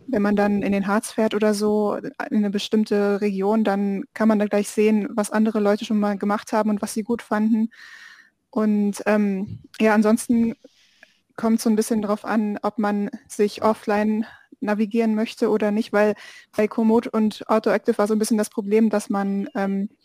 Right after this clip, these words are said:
sobald man mal den Weg wechselt oder so ein bisschen vom Pfad abkommt, dass dann die App nicht, äh, reagiert oder dann ziemlich hartnäckig darauf besteht, dass man wieder dahin zurückgehen soll, wo man, ja, wo die App einen lang navigieren wollte. Und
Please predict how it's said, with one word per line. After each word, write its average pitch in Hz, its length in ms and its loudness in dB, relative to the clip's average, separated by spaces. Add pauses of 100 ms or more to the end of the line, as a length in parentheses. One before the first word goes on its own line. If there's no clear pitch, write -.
(720)
sobald 220 300 4
man 220 140 4
mal 208 140 2
den 208 260 2
Weg 208 320 2 (100)
wechselt 220 520 2
oder 208 140 2
so 208 60 0
ein 202 60 -2
bisschen 214 240 2
vom 190 220 -2
Pfad 208 320 0
abkommt, 208 520 -2 (120)
dass - 460 -2
dann 214 200 2
die 202 80 6
App - 220 2
nicht, - 440 -2
äh, 220 60 0
reagiert 208 720 2
oder 214 240 2
dann 202 240 0
ziemlich 220 600 0
hartnäckig 220 460 0
darauf 208 220 0
besteht, 226 360 2
dass 220 100 -4
man 214 140 0
wieder 208 140 4
dahin 202 240 2
zurückgehen 247 440 2
soll, 240 320 2
wo 220 80 -2
man, 208 320 -2 (640)
ja, 202 320 2
wo 196 220 -2
die 214 120 2
App 220 140 2
einen 208 300 0
lang 196 220 0
navigieren 220 520 0
wollte. 214 400 0
Und 208 440 -4